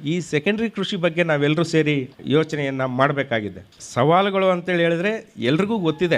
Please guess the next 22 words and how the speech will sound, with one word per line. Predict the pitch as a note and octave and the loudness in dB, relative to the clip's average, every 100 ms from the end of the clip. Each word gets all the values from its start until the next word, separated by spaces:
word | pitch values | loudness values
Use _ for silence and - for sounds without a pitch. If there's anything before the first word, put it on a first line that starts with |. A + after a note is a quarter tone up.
| G2 B2+ | 0 0
ಎಲ್ಲಿ | C#3+ D#3 | 0 2
ತಪ್ಪಾಗ್ತಾ | C#3 B2 D3 D3 D3 | 0 0 0 0 2
ಇದೆ, | D3 D3 E3 G3 - - | 2 2 -2 -6 -14 -2
ಎಲ್ಲಿ | B2 F3 F#3+ | 0 2 2
ಸರಿ | D#3+ D3 | 0 0
ಮಾಡ್ಕೋಬೇಕು, | D3+ C#3+ C#3+ C#3 B2+ D3+ D3+ | 0 -2 -2 -2 -2 -2 2
ಯಾವ | A#2 C#3+ | 2 2
ರೀತಿಯ | C#3+ C3+ B2+ | 0 0 -2
ಚಿಂತನೆಯನ್ನ | - C3+ C#3+ C3+ C3 | -2 -4 -4 -2 -2
ಮಾಡ್ಬೇಕು | A#2 B2 C3 B2 B2 | 0 0 2 0 -2
ಅಂತೇಳಿ | A2 G#2 G#2 F#2+ | -4 -2 -4 -4
ಅಂತ. | F#2+ D3+ E3 _ | -2 -2 -2 _
ಈ | E3 G#3 | 0 2
ನಿಟ್ಟಿನೊಳಗೆ | G3+ F#3+ F3 E3 F3+ E3+ - | 2 2 2 4 0 -2 -6
ನಮ್ಮ | C3+ D#3 D#3 C#3+ A2+ - B2+ | -2 2 2 0 -2 -8 0
ಎಲ್ಲ | D3 G3 G3+ | 2 4 4
ರೈತರಿಗೂ | F3 E3 E3+ D#3+ E3 | 2 -4 -6 -2 -2
ಆವಾಗ್ಲೇ | C3+ D#3+ D#3 | 0 0 0
ಹೇಳ್ದಂಗೆ | D3+ C#3+ C#3+ D3 - - | -2 -2 -4 -6 -10 -4
ಸ್ವಲ್ಪ | E3+ F3 E3+ B2+ G#2+ - | -4 0 2 2 -2 -12
ಸಮರ್ಪಣಾ | - D#3 E3 E3 D#3 D3 | -4 0 0 2 2 2
ಮನೋಭಾವ | B2+ C#3+ D3 C#3 C#3 C3 | 0 -2 0 2 4 2